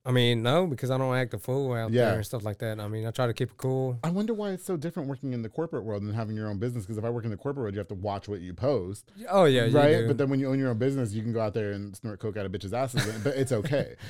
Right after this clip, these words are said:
Speaker 2: Do you know what I mean?
Speaker 1: Yeah, yeah.
Speaker 2: What's
Speaker 1: As
Speaker 2: your
Speaker 1: long,
Speaker 2: opinion?
Speaker 1: as long as the customers don't see you out there <laughs> doing that shit.
Speaker 2: <laughs> Th-, do you know what? I wanted to ask you a question. Did you ever, have you ever worked in somebody's house and they were banging?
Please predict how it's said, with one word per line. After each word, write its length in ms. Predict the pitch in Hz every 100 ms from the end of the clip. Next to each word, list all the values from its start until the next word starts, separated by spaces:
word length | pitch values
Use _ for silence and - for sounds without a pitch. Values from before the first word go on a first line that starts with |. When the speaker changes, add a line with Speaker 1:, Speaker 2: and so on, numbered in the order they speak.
| -
Speaker 2:
Do 40 | 156
you 60 |
know 120 | 165
what 100 | 160
I 60 | 156
mean? 200 | 151 143
Speaker 1:
Yeah, 200 | 123 117
yeah. 160 | 110 113
Speaker 2:
What's 120 | 143
Speaker 1:
As 140 | 165 147
Speaker 2:
your 80 |
Speaker 1:
long, 40 | 135
Speaker 2:
opinion? 160 | 139
Speaker 1:
as 60 | 120
long 180 | 131 151
as 80 | 139
the 80 |
customers 420 | 131 156 147 143 127
don't 140 | 135
see 120 | 143
you 160 | 147 127
out 160 | 127
there 160 | 123 139 - -
<laughs> 180 | 196 156
doing 200 | 143 143
that 260 | 135 214
shit. 240 | - 214 -
Speaker 2:
<laughs> 360 | 330 359 320
Th-, 200 | 151 233
do 180 | 175 156
you 60 | 254
know 80 | 311
what? 240 | 190 208
I 80 | 170
wanted 240 | 220 285
to 100 | -
ask 140 | 156 156
you 60 |
a 40 | 147
question. 220 | 147 131 190 -
Did 160 | 151 175
you 100 | 233
ever, 260 | 233 262
have 140 | 220 202
you 80 | 208
ever 100 | 254
worked 240 | 196 180
in 60 | 190
somebody's 360 | 175 165 151 -
house 320 | 101 104 139
and 160 | - 117
they 40 |
were 120 | 107 101
banging? 400 | 92 95 113